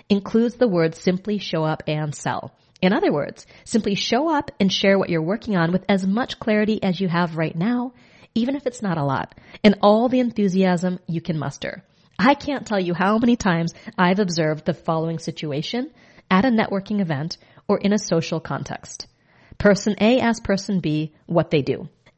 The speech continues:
and person B just kinda mumbles something vague and uninspired. Person A listens, they nod their head, they say, "Okay," and then they continue on as if nothing has happened.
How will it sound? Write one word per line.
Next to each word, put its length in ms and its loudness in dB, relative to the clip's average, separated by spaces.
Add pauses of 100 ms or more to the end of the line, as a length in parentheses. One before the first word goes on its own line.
(160)
and 160 6
person 380 0
B 160 2
just 240 -2
kinda 240 2
mumbles 580 0
something 400 0
vague 380 4
and 160 2
uninspired. 720 -2 (400)
Person 340 2
A 160 0
listens, 540 0
they 100 0
nod 240 -4
their 120 -8
head, 300 2
they 100 0
say, 240 0
"Okay," 340 0 (340)
and 100 8
then 100 4
they 80 2
continue 440 0
on 140 2
as 160 2
if 120 -2
nothing 920 0 (100)
has 240 -4
happened. 460 -6